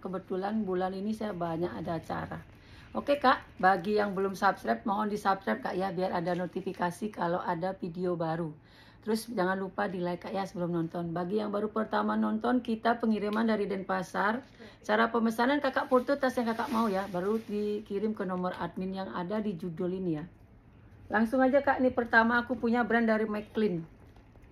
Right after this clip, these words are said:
Brand dari McLean ya. Ini minus berbayang dikit, tapi kalau dipakai nggak kelihatan kok, Kak.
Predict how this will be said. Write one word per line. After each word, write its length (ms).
Brand 200
dari 160
McLean 440
ya. 140
Ini 160
minus 320
berbayang 400
dikit, 240
tapi 400
kalau 160
dipakai 360
nggak 200
kelihatan 360
kok, 200
Kak. 40